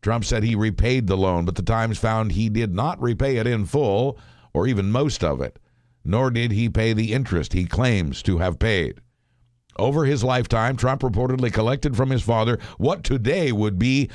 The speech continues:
four hundred thirteen million dollars.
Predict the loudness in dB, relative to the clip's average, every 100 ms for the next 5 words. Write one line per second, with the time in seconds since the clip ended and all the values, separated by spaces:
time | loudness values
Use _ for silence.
0 | -12 -2 2 2 2 2 2 0 2 0
1 | 0 -2 0 0 -2 0 0 0 0 0
2 | 0 2 0 -2 -6